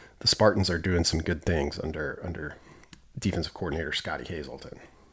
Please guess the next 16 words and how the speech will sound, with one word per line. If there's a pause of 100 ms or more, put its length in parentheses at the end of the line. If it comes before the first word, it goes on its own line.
(760)
Big
plays
are
a
key
part
of
any
game, (840)
but
when
you
look
at (240)
this
one,